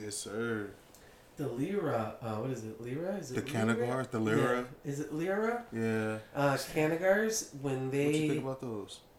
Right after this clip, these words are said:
Speaker 2: when they have them infused, when you buy them in, like,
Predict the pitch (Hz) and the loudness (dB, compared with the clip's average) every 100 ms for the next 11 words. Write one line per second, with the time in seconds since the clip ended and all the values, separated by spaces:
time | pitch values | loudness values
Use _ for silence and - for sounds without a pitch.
0 | - - 131 123 127 156 156 156 139 120 | -20 -12 -6 -4 0 -2 -2 -4 -4 -6
1 | 113 110 143 143 165 196 220 - 131 123 | -6 -8 -4 -2 -2 -4 -6 -10 -8 -4
2 | 139 147 147 139 127 120 120 117 113 107 | -2 0 0 0 -2 -2 -2 -2 -2 -4